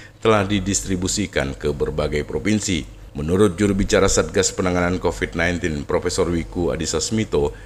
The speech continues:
dalam keterangan pers perkembangan penanganan covid nineteen di Geraha B N P B, seluruh dosis vaksin tahap ke sembilan puluh satu ini langsung didistribusikan ke tiga provinsi, yakni Jawa Barat,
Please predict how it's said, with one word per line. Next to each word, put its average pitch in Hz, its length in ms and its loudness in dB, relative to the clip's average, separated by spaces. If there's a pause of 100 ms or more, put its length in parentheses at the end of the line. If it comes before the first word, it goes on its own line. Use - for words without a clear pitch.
(220)
dalam 82 320 2
keterangan 82 480 0
pers 71 400 0
perkembangan 82 720 -2
penanganan 78 480 0
covid 82 320 -4
nineteen 80 640 -2
di 90 240 0
Geraha 82 480 0
B 73 160 -2
N 73 160 -4
P 98 160 4
B, 85 60 -2 (580)
seluruh 131 400 4
dosis 107 400 2
vaksin 104 480 -2
tahap 92 320 -2
ke 98 160 0
sembilan 87 320 -2
puluh 85 160 -2
satu 82 240 -2
ini 78 240 -4 (400)
langsung 98 480 4
didistribusikan 92 960 0
ke - 80 -8
tiga 76 320 -2
provinsi, 92 640 -2 (340)
yakni 73 400 -2
Jawa 71 240 0
Barat, 92 480 2